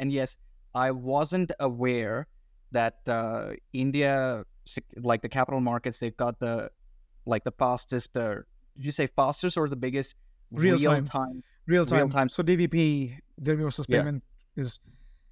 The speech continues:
Speaker 2: yeah, it's, India is the only country that actually has today, uh, s-, a, a real-time security settlement system. So
Speaker 1: Wow,
Speaker 2: security
Speaker 1: that's
Speaker 2: settlement is
Speaker 1: am-
Speaker 2: different from normal payments.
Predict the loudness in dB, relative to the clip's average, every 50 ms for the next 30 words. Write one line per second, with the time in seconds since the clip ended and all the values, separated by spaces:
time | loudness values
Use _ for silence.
0 | -12 -8 -4 -4 -4 -4 -4 -4 -4 -4 -4 -4 0 0 2 4 6 4 4 4
1 | 2 0 2 2 0 2 0 0 0 0 -2 -2 -4 -4 -2 0 2 2 0 0
2 | -2 -2 -2 -2 0 0 0 -2 -4 -6 -10 -14 -10 -6 -4 -2 -2 -2 -2 -4
3 | -6 -8 -10 -12 _ _ _ _ _ -8 -6 -6 -4 -4 -4 -6 -6 -4 -2 0
4 | 2 2 2 2 0 0 0 0 0 -2 -2 0 0 2 2 0 -2 -4 -4 -6
5 | -6 -8 -10 -8 -8 -10 -10 -10 -12 -16 -16 -20 _ _ _ _ _ _ _ -6
6 | -2 0 2 4 4 6 6 6 6 6 4 4 0 0 0 0 -2 0 0 -2
7 | -2 -2 -2 0 0 0 0 -2 -2 -2 -2 -2 -2 -4 -6 -8 -10 -12 -12